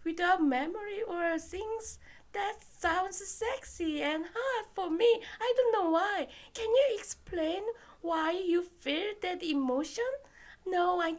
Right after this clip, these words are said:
don't. I just feel it. Feel that emotion.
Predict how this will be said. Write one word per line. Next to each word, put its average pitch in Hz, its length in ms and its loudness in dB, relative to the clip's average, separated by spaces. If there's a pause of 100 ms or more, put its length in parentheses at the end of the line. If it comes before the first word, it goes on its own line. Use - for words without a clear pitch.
don't. 269 680 0 (440)
I 294 200 -2
just 330 280 -4 (200)
feel 302 520 -2
it. 226 400 -2 (680)
Feel 320 600 -2
that 269 260 -4
emotion. 233 1120 -4